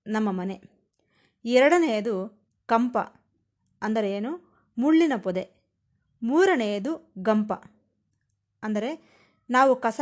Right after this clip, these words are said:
ಕಡ್ಡಿಯನ್ನು ಹಾಕುವಂತಹ ಬಿದುರಿನಿಂದ ಮಾಡಿದಂತಹ ಮಕ್ಕರಿ. ಇನ್ನು ನಾಲ್ಕನೆಯದು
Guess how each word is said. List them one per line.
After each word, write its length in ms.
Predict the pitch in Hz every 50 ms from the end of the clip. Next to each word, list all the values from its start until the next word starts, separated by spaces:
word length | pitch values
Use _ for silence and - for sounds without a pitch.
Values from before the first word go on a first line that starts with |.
| 294 302
ಕಡ್ಡಿಯನ್ನು 420 | 294 285 247 208 233 233 233 233
ಹಾಕುವಂತಹ 640 | 190 170 214 208 208 214 202 190 180 - - 165 196 277 311 - _ _ _ _ _ _ _ - -
ಬಿದುರಿನಿಂದ 640 | 190 185 254 262 240 330 339 330 311 302 277 254 247
ಮಾಡಿದಂತಹ 600 | 214 202 196 196 196 175 185 175 - 185 156 247 240 190 175 185 - _ -
ಮಕ್ಕರಿ. 440 | 202 202 196 - 214 185 170 - _ _ _ _ _ _ _ _ _ _ _ _ _ _ _ _ _ _ -
ಇನ್ನು 380 | 285 285 254 226 208 - _ -
ನಾಲ್ಕನೆಯದು 920 | 226 233 254 285 311 - 277 226 202 196 190 190 - - _ _ _ _